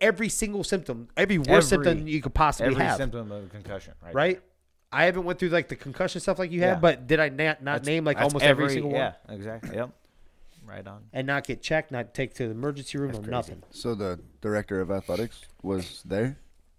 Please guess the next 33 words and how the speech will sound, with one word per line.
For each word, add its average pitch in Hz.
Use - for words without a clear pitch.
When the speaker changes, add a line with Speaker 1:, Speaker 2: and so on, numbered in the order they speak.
Speaker 3:
when 120
this 120
happened? 127
Speaker 1:
Don't 110
know. 123
But 123
that's 131
Speaker 3:
I'm 127
gonna, 151
Speaker 1:
but, -
Speaker 3:
I'm -
Speaker 1:
but -
Speaker 3:
gonna 139
Speaker 1:
it's, -
Speaker 3:
ass-, -
Speaker 1:
but 175
Speaker 3:
no, 151
no, 139
where 123
I'm 123
gonna 117
go 107
Speaker 1:
she 127
Speaker 3:
with 113
this 104
Speaker 1:
not. 123
Speaker 3:
is 87
I -
assume 107
not. 82
Speaker 1:
No. 92
Speaker 2:
Yeah. 87
Speaker 3:
So, 104